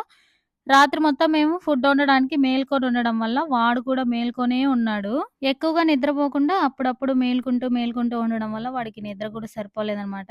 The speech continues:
ఇంక మార్నింగ్ కూడా అలసిపోవడం వల్ల ఫుల్ నిద్ర వచ్చేస్తుంది వాడికి. ఇంకా ఫోటోలు దిగుదాము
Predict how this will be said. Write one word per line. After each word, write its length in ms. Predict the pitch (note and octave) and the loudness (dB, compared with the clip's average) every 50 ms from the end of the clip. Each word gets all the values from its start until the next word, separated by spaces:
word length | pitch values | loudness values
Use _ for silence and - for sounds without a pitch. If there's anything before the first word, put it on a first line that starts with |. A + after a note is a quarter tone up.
| A#3+ | -6
ఇంక 180 | D4 D#4+ D4 - A3 | -6 -6 -6 -4 -6
మార్నింగ్ 380 | G#3+ G#3 G#3 G#3+ G#3+ G#3+ G#3 | -4 -4 -4 -4 -4 -4 -6
కూడా 160 | G#3+ G#3+ G#3+ G#3 | -6 -6 -6 -6
అలసిపోవడం 560 | G3 G3+ G3+ - _ - G#3+ G#3 G#3 G#3 G3+ | -6 -8 -10 -12 _ -6 -6 -6 -6 -6 -8
వల్ల 200 | G3 G3 G3 G#3+ C4 | -10 -10 -10 -10 -10
ఫుల్ 260 | C#4 - - - F#2 - - - B3+ C#4 C#4 C#4 | -10 -10 -12 -14 -14 -16 -14 -8 -4 0 2 4
నిద్ర 260 | C#4+ B3+ G#3 G#3 A#3+ B3 | 4 2 2 -2 -6 -6
వచ్చేస్తుంది 480 | B3 - - A#3+ A3 - - A3 G#3+ | -8 -8 -10 -10 -10 -8 -10 -10 -8
వాడికి. 400 | G#3+ G#3 G3+ G3 - _ B3 C#4+ F4 A4 B4 _ _ _ _ _ _ _ _ _ _ _ _ - | -8 -10 -10 -12 -12 _ -8 -8 -8 -8 -12 _ _ _ _ _ _ _ _ _ _ _ _ -2
ఇంకా 200 | C#4+ D4 C#4+ D#4 | -2 0 0 2
ఫోటోలు 400 | C4 D4 C#4+ C#4+ C#4 D#4 D#4 D#4 | 2 4 4 4 4 4 2 2
దిగుదాము 420 | D4+ D4+ C#4+ B3+ C#4 C4+ C4+ C#4 | 2 2 2 2 2 4 4 4